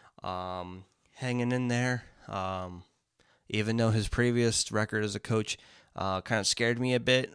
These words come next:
with, uh, Rick Bowness, uh, taking over for Jim Nill-, uh, not Jim Nill. He's, he's the general manager for them. Uh, Jim Montgomery. Uh, although I would loved,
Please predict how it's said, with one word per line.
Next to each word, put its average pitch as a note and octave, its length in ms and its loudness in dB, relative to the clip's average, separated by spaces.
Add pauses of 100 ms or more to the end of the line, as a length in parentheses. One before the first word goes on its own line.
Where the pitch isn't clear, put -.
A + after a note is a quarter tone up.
(100)
with, G#2+ 200 -6 (120)
uh, G#2 260 0 (200)
Rick A#2 240 -4
Bowness, A#2+ 480 2 (380)
uh, E2+ 460 2 (100)
taking A2 340 -2
over G#2 260 2
for G2 300 2
Jim G2+ 300 0
Nill-, G2+ 180 0
uh, G2 240 2
not F2 200 -6
Jim E2 180 -12
Nill. E2+ 200 -10 (220)
He's, F2 300 -14
he's G2 220 -12
the F2+ 100 -10
general G#2 240 -8
manager A#2 300 -6
for D#2+ 160 -14
them. E2 120 -12 (320)
Uh, F#2 380 2
Jim A2 160 0
Montgomery. G#2 560 2 (1600)
Uh, - 60 2
although F#2+ 460 6
I G2 120 2
would F#2+ 220 -2
loved, G2 640 2